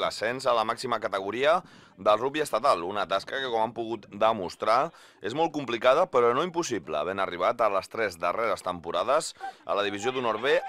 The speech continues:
al play-off d'ascens i disputant la final a les dues darreres ocasions, un fet que dona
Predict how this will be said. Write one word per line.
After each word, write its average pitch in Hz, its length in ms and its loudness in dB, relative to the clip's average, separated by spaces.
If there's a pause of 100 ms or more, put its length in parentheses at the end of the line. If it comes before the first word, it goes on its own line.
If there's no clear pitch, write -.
al 107 160 2
play-off 147 320 -2
d'ascens 113 480 -2
i 87 80 -8
disputant 101 480 -4
la 101 80 2
final 104 460 -4 (340)
a 92 140 4
les 95 100 0
dues 139 320 0
darreres 127 480 2
ocasions, 92 640 -6
un 90 240 -10
fet 104 240 -4
que 104 120 2
dona 101 200 2